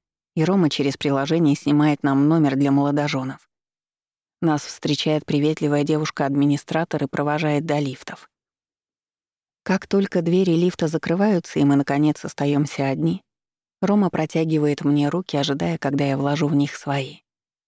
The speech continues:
«Иди ко мне». Он целует меня бесконечно медленно и трепетно, ласкает языком, облизывает и покусывает губы.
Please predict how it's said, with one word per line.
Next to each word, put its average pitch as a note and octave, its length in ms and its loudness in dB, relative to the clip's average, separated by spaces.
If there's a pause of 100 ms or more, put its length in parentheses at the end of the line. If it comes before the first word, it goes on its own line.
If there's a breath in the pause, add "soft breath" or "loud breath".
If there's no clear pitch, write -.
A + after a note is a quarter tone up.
(180)
«Иди C#3+ 200 0
ко C3+ 160 -6
мне». B2+ 280 -8 (1040)
Он E3 160 2
целует F3 400 0
меня C#3 260 2
бесконечно E3+ 640 0
медленно C#3+ 560 2
и C#3+ 40 -4
трепетно, - 600 -8 (540)
ласкает D3+ 460 -2
языком, C#3+ 560 -2
облизывает D3 640 -2
и - 20 -10
покусывает C#3+ 640 -2
губы. D#3+ 400 -2